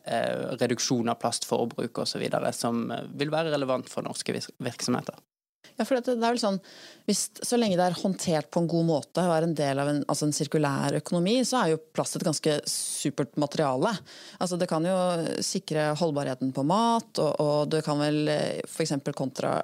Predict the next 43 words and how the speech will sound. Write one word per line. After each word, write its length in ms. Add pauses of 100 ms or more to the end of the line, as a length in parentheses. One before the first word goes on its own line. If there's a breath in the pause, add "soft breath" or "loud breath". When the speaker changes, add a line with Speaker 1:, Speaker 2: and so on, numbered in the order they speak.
(140)
Speaker 2:
glass, 220 (100)
så 80
vil 200
jo 40 (560 loud breath)
vekten 480
gå 80
ned 320 (480 soft breath)
mye 300
under 120
transport, 540
da, 80
så 160
du 80
kan 80
i 80
hvert 140
fall 100
kutte 240
en 80
del 160
utslipp 480
f-, 400 (240)
under 140
transport, 480
for 100
eksempel, 160
vi 80
har 80
sett 160
med 80
Vinmonopolet 880
blant 260
annet. 380 (480 loud breath)
Så 240 (840)
er 240
det 80
sånn 160
at 160
det 160
er 140
noen, 180
tror 160
du 220